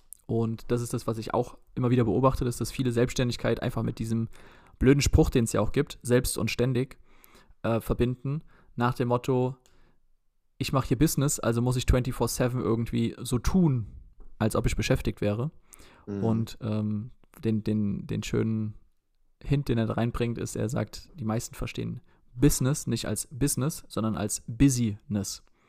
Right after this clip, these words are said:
Speaker 1: Also als beschäftigt sein, so. Und, äh, ja, kann man so machen, ist aber tatsächlich gar nicht so zielführend, weil, äh, viel hilft nicht viel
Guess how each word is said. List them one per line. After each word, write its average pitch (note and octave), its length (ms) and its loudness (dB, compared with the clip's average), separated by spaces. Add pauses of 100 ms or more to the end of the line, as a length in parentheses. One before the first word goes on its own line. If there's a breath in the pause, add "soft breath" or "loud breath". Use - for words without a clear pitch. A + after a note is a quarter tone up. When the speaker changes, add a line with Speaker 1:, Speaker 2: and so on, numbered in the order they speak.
(440 soft breath)
Speaker 1:
Also G#2 180 -4
als - 260 -4
beschäftigt - 540 -2
sein, F#2+ 300 -4
so. F2+ 220 -8 (580 soft breath)
Und, G#2+ 400 0
äh, G#2 280 -4
ja, A2 180 4
kann C#3+ 180 6
man D#3+ 100 8
so D3 80 8
machen, D#3+ 340 6 (1080)
ist C3+ 160 4
aber A#2+ 200 8
tatsächlich B2 380 6
gar B2 100 2
nicht A#2 140 2
so - 80 2
zielführend, C#3 720 4 (480 loud breath)
weil, A#2 520 4
äh, A2 640 -2
viel B2+ 380 2
hilft C#3 300 4
nicht B2 240 0
viel A2 360 2